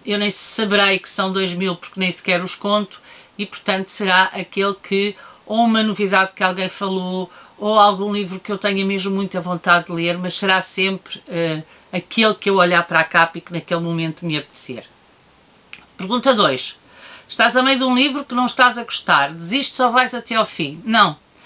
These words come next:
Na maior parte dos casos eu desisto, porque, eh, ou estou a fazer uma leitura conjunta e aí se a outra pessoa insiste, eu insisto com ela por uma questão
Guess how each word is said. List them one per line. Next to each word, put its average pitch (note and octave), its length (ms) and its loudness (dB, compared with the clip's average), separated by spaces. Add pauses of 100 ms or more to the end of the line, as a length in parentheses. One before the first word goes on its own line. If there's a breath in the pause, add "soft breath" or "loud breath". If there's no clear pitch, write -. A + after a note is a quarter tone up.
(280 loud breath)
Na G#3+ 140 -2
maior C4+ 240 6
parte B3+ 360 2
dos G#3+ 180 -6
casos G#3+ 340 2
eu G#3+ 140 -4
desisto, - 520 -8 (640 soft breath)
porque, C4+ 640 0 (140)
eh, A#3 380 -2 (560)
ou C#4+ 160 6
estou - 180 2
a D#4+ 60 0
fazer C4+ 240 0
uma B3+ 120 2
leitura B3 360 0
conjunta F#3+ 680 -2
e G3 120 2
aí G#3 340 2
se - 160 -4
a G3+ 60 0
outra G3 280 -2
pessoa G3+ 540 0
insiste, G3+ 560 -2
eu F#3 140 -2
insisto F#3 400 -4
com G#3 100 0
ela F3+ 240 2
por F#3 140 -12
uma F3+ 40 -8
questão E3 440 -2